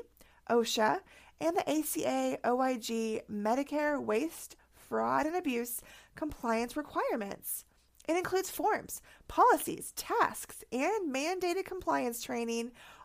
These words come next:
all in one easy-to-use interface. Do you need to send and organize your business associate agreements to your clients? You can do that with EpiCompliance through their Business Associate Center.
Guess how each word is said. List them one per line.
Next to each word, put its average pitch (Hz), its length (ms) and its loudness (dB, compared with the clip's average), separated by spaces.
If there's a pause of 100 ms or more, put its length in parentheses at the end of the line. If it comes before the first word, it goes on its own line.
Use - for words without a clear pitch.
all 302 300 10
in 240 180 2
one 277 220 2
easy-to-use 254 640 0
interface. - 680 -4 (680)
Do 233 100 -2
you 214 360 0
need 247 160 -4
to 262 80 0
send 240 420 0
and 247 140 -2
organize 226 680 -2
your 254 100 4
business 220 460 2
associate 226 480 -2
agreements 269 500 -6
to - 140 -2
your 262 100 2
clients? 269 640 0 (420)
You 254 160 0
can 311 200 -2
do 320 240 4
that 262 320 2
with 277 200 0
EpiCompliance 233 1080 -2 (280)
through 311 340 0
their 220 200 0
Business 233 420 4
Associate 320 640 0
Center. - 460 -8